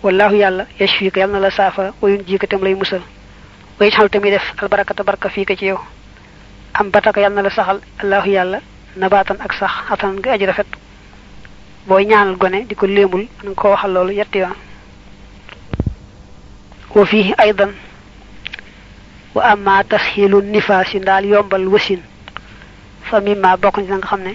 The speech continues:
yu saamal def na ko jëfandikoo maa la nga xam ne wéy nettaleef na ko xan Ibni Abbas ni la ci Ibnu Abbas radiyallahu anhuma qaala qaala rasulullahi sallallahu alayhi wa sallam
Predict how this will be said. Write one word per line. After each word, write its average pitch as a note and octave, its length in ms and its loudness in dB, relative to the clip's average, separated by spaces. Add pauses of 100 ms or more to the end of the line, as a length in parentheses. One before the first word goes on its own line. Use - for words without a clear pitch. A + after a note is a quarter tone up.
(260)
yu G3 100 0
saamal G3 320 0
def G3 120 -6
na G3+ 100 -8
ko G3 100 -6
jëfandikoo F#3 500 0 (200)
maa F#3+ 140 4
la G3+ 60 2
nga G3+ 100 -4
xam G3 100 -4
ne G3+ 60 2
wéy G3 140 6
nettaleef F#3+ 360 -2
na F#3 100 -6
ko F#3 100 -8
xan G3+ 180 -2
Ibni F#3+ 220 -4
Abbas F#3 340 0
ni G#3 60 0
la G3 80 0
ci - 80 -8
Ibnu G3+ 180 -2
Abbas F#3 300 -2 (1040)
radiyallahu G3 480 4
anhuma F#3+ 280 -2 (300)
qaala F#3+ 300 2 (800)
qaala F#3 280 2
rasulullahi G3 840 -2 (100)
sallallahu F#3+ 480 0 (100)
alayhi F#3 200 -4
wa F#3+ 60 0
sallam F#3 280 0